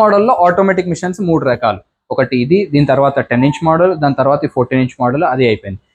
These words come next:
దాని తర్వాత బఫేలో ఆటోమేటిక్ మిషన్స్ ఉన్నాయి. బఫేలో ఆటోమేటిక్ మిషన్స్ ఏంటంటే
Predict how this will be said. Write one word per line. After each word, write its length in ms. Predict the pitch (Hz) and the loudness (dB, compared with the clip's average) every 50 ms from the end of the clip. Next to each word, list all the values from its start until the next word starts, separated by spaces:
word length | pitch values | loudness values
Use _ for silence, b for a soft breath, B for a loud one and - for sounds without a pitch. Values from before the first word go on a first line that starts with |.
| _ _ _ 143 | _ _ _ 0
దాని 200 | 156 175 208 220 220 | 2 2 2 2 0
తర్వాత 300 | 208 156 139 127 127 - 190 147 127 160 | 0 0 0 -2 -2 -2 -6 -4 -2 -2
బఫేలో 320 | 175 - - 277 269 269 220 | -2 2 2 2 4 4 2
ఆటోమేటిక్ 380 | 208 - 180 160 156 147 139 135 123 | 2 2 0 -2 -2 -4 -4 -6 -6
మిషన్స్ 240 | 123 - 196 196 - 113 | -4 -6 -8 -6 -8 -12
ఉన్నాయి. 140 | 98 - _ _ _ _ _ - | -12 -12 _ _ _ _ _ -4
బఫేలో 280 | 139 143 - 233 247 254 240 226 | -4 0 2 4 4 6 4 4
ఆటోమేటిక్ 380 | 214 214 208 196 180 180 175 160 | 2 0 -2 -2 -2 -4 -6 -6
మిషన్స్ 280 | 143 - 151 143 135 135 127 | -6 -6 -6 -4 -4 -4 -4
ఏంటంటే 380 | 117 110 113 101 98 - - | -4 -6 -8 -10 -6 -4 -2